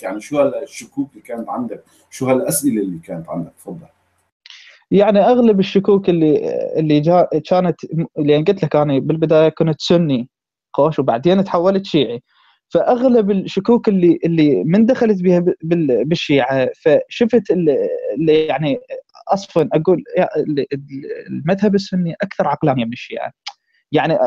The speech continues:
Speaker 2: كنت صرت محير، شلون يعني، يعني أنا، يعني ما قمت، يعني شلون، يعني صح إنه أطبق
Speaker 1: الأمثلة، الأمثلة، الأمثلة مثلا، أعطيني أمثلة مثلا إنه،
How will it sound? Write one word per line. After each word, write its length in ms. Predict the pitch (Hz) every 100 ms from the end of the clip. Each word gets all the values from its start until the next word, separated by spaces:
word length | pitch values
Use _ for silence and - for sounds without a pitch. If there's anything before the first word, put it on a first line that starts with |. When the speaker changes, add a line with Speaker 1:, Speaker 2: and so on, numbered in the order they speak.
| -
Speaker 2:
كنت 240 | 233 -
صرت 320 | - 233 202 190
محير، 460 | 185 202 196 139 -
شلون 300 | - 196 202
يعني، 220 | 175 175
يعني 420 | 156 98 135 147
أنا، 520 | 143 160 160 127 110 78 76 - _ _ _ _ _ _
يعني 200 | 151 160
ما 160 | 202
قمت، 400 | 233 175 190 180
يعني 140 | 185 175
شلون، 280 | - 202 196 _ _ -
يعني 340 | 160 175 151 - 92
صح 300 | - 254 -
إنه 240 | 214 208 190
أطبق 200 | 226 247
Speaker 1:
الأمثلة، 560 | 254 - 214 160 151 151
الأمثلة، 640 | 156 190 175 - 151 139
الأمثلة 580 | 131 - 165 - 147 123
مثلا، 520 | 110 107 110 107 107
أعطيني 580 | 104 - - 175 151 151
أمثلة 420 | 165 - 135 123
مثلا 400 | 117 113 117 113
إنه، 520 | 117 113 110 113 101